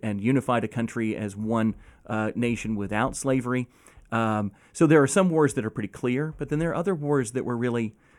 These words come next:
like, what was the, the war, you know, uh, of eighteen twelve really about? And, and what was the, the Korean War or the, or World War One for that matter, or Vietnam?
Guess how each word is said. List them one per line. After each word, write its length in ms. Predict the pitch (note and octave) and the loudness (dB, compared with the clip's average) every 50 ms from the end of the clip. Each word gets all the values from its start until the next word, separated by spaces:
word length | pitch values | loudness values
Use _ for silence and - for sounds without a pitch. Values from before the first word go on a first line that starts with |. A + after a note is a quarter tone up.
| _ - | _ -6
like, 180 | - A2+ - - - - - - - _ _ | -6 -6 -6 -8 -16 -20 -20 -20 -20 _ _
what 180 | - A3 A3+ | -2 2 4
was 240 | A3+ A#3 A3+ G3+ E3 | 6 6 6 6 4
the, 360 | - E3 C#3+ C3 B2 A#2 A2+ A2 | 4 4 6 6 6 4 0 0
the 120 | - B2+ B2 | 0 0 0
war, 400 | A#2 A#2 B2+ B2+ B2 A#2 A2+ A2+ | 2 2 2 2 2 4 2 2
you 160 | A2 - B2 | 0 0 -2
know, 260 | A2+ A2 A2 A2 G#2+ | 0 0 0 0 0
uh, 200 | - A#2 A2+ G#2+ | 0 -2 -2 -2
of 220 | - - A#2 G#2 - | -2 -2 -4 -2 0
eighteen 340 | - B2+ A2+ - B2+ B2 A2 | 0 -2 0 0 -2 -2 -2
twelve 360 | A2 A#2 A#2 A2+ G#2 F#2 F#2+ | 0 0 0 2 0 0 0
really 240 | A2+ A2 G#2 G#2+ G#2 | -2 -2 0 -2 -2
about? 420 | G2+ F#2+ A2 G2+ G2 - F#2+ - | 0 0 0 0 0 -2 -4 -2
And, 180 | A#2 A2+ A2+ G#2 - - - - - | -2 -2 -2 -2 -4 -10 -20 -12 -4
and 200 | - C3 C3+ C#3 | 0 2 2 4
what 200 | C3 E3 F#3 - | 4 4 4 4
was 220 | F3 G3 F3+ D3 - | 4 2 2 2 0
the, 220 | F3+ F3 D#3+ D3 - | 0 0 -2 -2 -2
the 140 | - D3+ D3+ | 2 2 2
Korean 400 | D3 - D#3 D3+ E3+ F#3 E3 B2+ | 2 2 0 2 2 2 2 0
War 280 | A#2 G#2+ G#2 G2+ F#2+ G2 | 0 -2 -2 -4 -4 -2
or 360 | - A2+ A#2+ B2 B2 B2 B2 | 0 0 2 2 4 2 2
the, 200 | A2+ B2 B2+ A#2+ | 2 2 2 2
or 280 | A#2+ C3 C3 C3+ D#3 | 2 2 2 4 4
World 260 | D3 C#3+ D#3+ G3 A3 G3+ | 6 6 6 4 4 4
War 160 | F#3+ F#3 D3+ | 4 4 4
One 380 | A#2+ A2 A#2 D3 A3+ B3 A3 | 2 2 2 2 2 2 2
for 140 | - - A2+ | 0 0 -2
that 220 | G2+ G2+ F#2 G2+ - | -2 -2 -2 -4 -4
matter, 300 | - G#2 G2+ G2+ G#2 G#2 | -4 -4 -4 -2 -2 -2
or 140 | A2 A2 | 0 0
Vietnam? 640 | G#2+ G#2+ C3 D3+ D3+ - A#2+ C3 D3 D3 B2 A2 G#2 | 2 2 2 2 2 2 2 2 2 2 2 0 -2